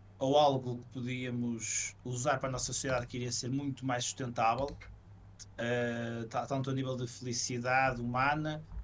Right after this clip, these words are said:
como eh, a nível de gestão de recursos do planeta. E, eh, e ele transmitiu mensagem e fala, tá, e os,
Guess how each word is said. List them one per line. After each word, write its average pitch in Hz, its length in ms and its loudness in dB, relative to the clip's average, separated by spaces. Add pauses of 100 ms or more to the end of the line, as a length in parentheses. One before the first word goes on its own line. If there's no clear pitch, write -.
(140)
como 127 600 -2 (1000)
eh, 113 220 -4
a - 20 -6
nível 117 340 -2
de 113 100 -2
gestão 120 280 0
de 120 80 -4
recursos - 380 -6
do - 60 -10
planeta. 113 520 -6 (840)
E, 165 300 4
eh, 156 320 2 (460)
e 160 140 2
ele 165 180 2
transmitiu 160 580 4
mensagem 160 720 4
e 156 60 0
fala, 160 580 4
tá, 156 200 -2
e 139 300 0
os, 135 280 -2